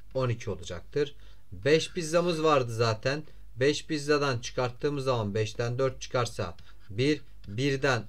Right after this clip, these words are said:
on bölü on iki çıkacaktır. Buranın gizli birinden on iki ile sadeleştirirsek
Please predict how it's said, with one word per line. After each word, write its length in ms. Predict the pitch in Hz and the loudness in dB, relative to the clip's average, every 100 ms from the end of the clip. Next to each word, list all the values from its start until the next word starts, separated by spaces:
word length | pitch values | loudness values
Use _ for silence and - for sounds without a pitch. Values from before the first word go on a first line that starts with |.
| - | -2
on 260 | 135 131 | 0 2
bölü 140 | 113 101 | 2 2
on 180 | 95 95 | -2 -6
iki 200 | - - | -8 -4
çıkacaktır. 680 | - 147 147 139 156 147 - - - - | 2 4 2 2 2 2 0 -14 -14 -6
Buranın 420 | 131 131 117 98 | 0 2 2 0
gizli 360 | 95 98 120 120 | -2 -2 -2 0
birinden 360 | 110 95 87 - - | 0 -2 -6 -8 -6
on 140 | 117 | -4
iki 200 | 107 - | -2 -4
ile 120 | 90 | -6
sadeleştirirsek 960 | 87 117 127 135 131 - 131 120 139 | -4 -2 0 0 -2 -4 -8 -2 -2